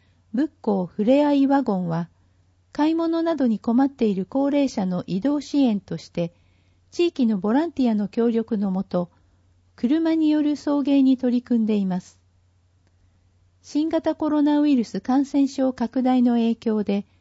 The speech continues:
外出に不安がある昨今の状況下では、山坂の多い仏光地区の高齢者にとって大切な移動手段となっています。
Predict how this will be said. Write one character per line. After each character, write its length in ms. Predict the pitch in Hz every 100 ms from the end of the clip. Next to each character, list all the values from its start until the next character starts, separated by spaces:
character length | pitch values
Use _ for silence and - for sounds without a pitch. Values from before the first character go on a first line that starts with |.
| _ _ -
外 200 | 254 302
出 280 | - -
に 160 | 285 285
不 240 | - 240
安 160 | 277 294
が 120 | 285
あ 80 | 294
る 120 | 240
昨 260 | - 285 285
今 220 | - 220
の 100 | 180
状 180 | - 233
況 240 | 240 254 226
下 160 | 175
で 100 | 170
は、 240 | 160 160 - _ _ _ _ _ _
山 280 | 214 233 349
坂 260 | 311 269 220
の 340 | 185 - 247
多 100 | 233
い 120 | 190
仏 200 | 165 190 -
光 220 | 277 285
地 140 | -
区 120 | - 233
の 140 | 190
高 240 | - 277
齢 180 | 285 285
者 140 | - 196
に 160 | 185
と 140 | - 208
っ 40 |
て 300 | _ 180 185 _ _ _
大 220 | 240 262
切 240 | 277 302 302
な 160 | 311 -
移 120 | 220
動 180 | 285 294
手 140 | -
段 220 | 269 233
と 120 | 196 180
な 120 | 190
っ 20 |
て 180 | - 170
い 100 | 156
ま 140 | 156
す。 180 | -